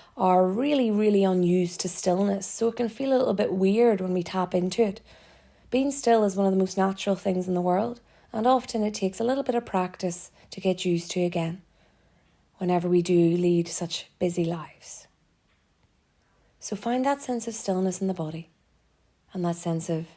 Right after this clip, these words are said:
stillness in the mind, or at least beginning to notice thoughts. I'd invite you to close your eyes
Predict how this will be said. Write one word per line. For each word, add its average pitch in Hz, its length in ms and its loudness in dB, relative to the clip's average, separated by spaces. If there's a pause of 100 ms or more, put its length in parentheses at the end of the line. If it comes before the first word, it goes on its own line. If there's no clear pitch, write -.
(440)
stillness 269 500 0
in 202 60 2
the 180 60 2
mind, 156 320 -2
or 175 60 2
at 226 80 2
least 285 240 -6
beginning 208 360 -2
to 196 100 -4
notice 165 340 -2
thoughts. - 500 -18 (2250)
I'd 196 100 4
invite 190 300 6
you 208 80 0
to 190 40 2
close 190 340 0
your 214 160 -2
eyes 220 560 2